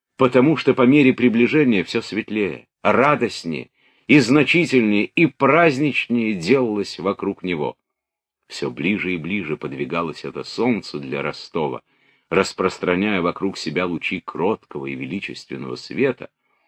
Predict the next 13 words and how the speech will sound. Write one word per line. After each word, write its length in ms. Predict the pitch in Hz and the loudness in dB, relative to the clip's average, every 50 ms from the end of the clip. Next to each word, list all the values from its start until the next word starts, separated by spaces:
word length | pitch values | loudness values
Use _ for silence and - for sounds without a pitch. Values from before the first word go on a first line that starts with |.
| _ _ _ _ _ _ _ _ _ _ - | _ _ _ _ _ _ _ _ _ _ -8
И 60 | 73 | 0
вот 220 | 76 90 98 - | 2 2 4 4
он 100 | 104 98 | 4 2
уже 220 | 95 92 - 92 92 | 2 4 4 2 2
чувствует 500 | - - 101 95 - - 98 92 90 - | 2 0 0 0 0 0 0 0 0 0
себя 280 | - - 82 92 95 | -2 -2 0 0 0
захваченным 920 | 82 - 92 90 - - 67 71 104 120 113 - - 82 78 78 76 73 - - | 2 0 -2 -2 -2 -4 -2 2 2 2 2 2 -4 -4 -4 -4 -6 -6 -8 -10
этими 280 | - - - 71 73 71 | -14 -12 -10 -10 -8 -8
лучами. 640 | 67 67 64 - - 120 127 123 92 73 - _ _ _ _ _ _ _ _ _ _ _ _ _ _ - | -8 -10 -10 -6 -4 -2 -2 -2 -4 -8 -12 _ _ _ _ _ _ _ _ _ _ _ _ _ _ 0
Он 160 | 101 110 101 | 2 2 2
слышит 420 | - - 110 117 - 120 107 - | 2 0 0 0 0 -2 -6 -2
его 220 | - 107 104 104 92 | 0 2 2 2 2
голос, 640 | 80 101 113 113 98 78 65 - - - - _ | 2 2 2 2 2 0 -4 -10 -14 -18 -18 _